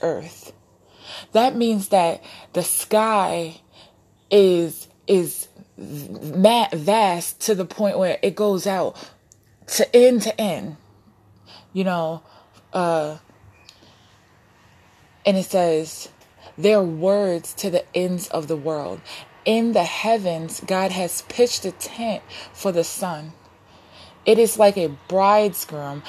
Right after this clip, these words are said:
Oh, God spoke to me this morning. God's been,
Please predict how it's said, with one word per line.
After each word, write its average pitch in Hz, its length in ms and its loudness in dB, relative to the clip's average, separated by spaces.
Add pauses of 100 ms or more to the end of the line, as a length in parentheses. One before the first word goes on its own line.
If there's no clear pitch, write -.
(200)
Oh, 226 320 0 (520)
God 202 160 2
spoke 196 400 -4
to - 160 -8
me 165 100 -4
this - 300 -10
morning. 156 340 -8 (460)
God's 247 260 0
been, 226 320 -6